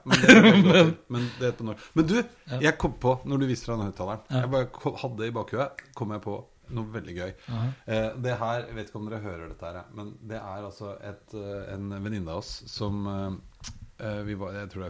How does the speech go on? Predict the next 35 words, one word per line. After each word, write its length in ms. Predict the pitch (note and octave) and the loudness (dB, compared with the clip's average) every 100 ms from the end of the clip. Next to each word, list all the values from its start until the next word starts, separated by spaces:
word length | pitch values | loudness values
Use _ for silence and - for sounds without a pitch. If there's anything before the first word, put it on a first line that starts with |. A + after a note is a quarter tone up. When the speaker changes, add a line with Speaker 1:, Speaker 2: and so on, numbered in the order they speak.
| F#2 | -8
Speaker 1:
er 40 | |
fjor, 140 | B2+ F3+ | -10 -10
forfjor, 360 | - F#2+ B2 - - | -10 -8 -10 -14 -14
et 100 | - | -12
eller 120 | B2 | -12
annet, 120 | B2+ | -12
spiller 180 | - B2 | -6 -4
ingen 100 | A2+ | -2
rolle. 140 | A#2 A#2+ | -4 -4
Hun 120 | A2 A#2 | -4 -2
hadde 180 | A2+ | -4
kjøpt 400 | A#2 A2 - - | -6 -8 -8 -10
en 120 | A#2+ A2 | -8 -4
sånn 260 | A2 G2+ | -4 -4
Bluetooth-høyttaler, 1000 | F#2+ F#2 G2+ G2+ - - G#2 G2 F#2+ B2 - _ _ _ _ _ _ _ | -4 -6 -6 -8 -14 -12 -8 -6 -4 -6 -8 _ _ _ _ _ _ _
ser 160 | - A#2 | -8 -4
bildet 180 | A2 F#2+ | -4 -4
av 60 | F2+ | -4
den 100 | G2+ | -2
her, 180 | C3 - _ _ _ _ _ _ - | -4 -6 _ _ _ _ _ _ -6
på, 440 | - G#2+ G#2+ A2 - _ _ _ _ C#3+ | 2 4 4 0 -8 _ _ _ _ -8
eh, 920 | A#2+ A2+ G#2+ G2+ G2 G2 G2 F#2+ F#2 | -6 -4 -4 -4 -4 -4 -4 -6 -6
på, 220 | F2+ F#2 - | -8 -12 -10
på, 100 | G#2 | -10
på, 100 | - - | -10 -8
på 140 | G#2+ G2 G2+ | -4 -4 -4
AliExpress 680 | F#2 F2+ F2 - F#2+ - - | -4 -4 -6 -8 -8 -8 -8
eller 200 | G#2 G2+ | -6 -4
noe 140 | G2 | -6
sånt. 240 | - E2+ - - | -6 -8 -10 -2
Speaker 2:
Ja. 100 | A#2+ | 0
Speaker 1:
Altså, 160 | A2 B2 | 0 -2
er 60 | A#2 | -4
Kina-produsert. 840 | - F#2+ F2+ - G2 F#2 D3 - | -6 -6 -6 -6 -4 -2 -2 -4
Speaker 2:
Yes. 320 | C3 A#2+ B2+ | -10 -10 -10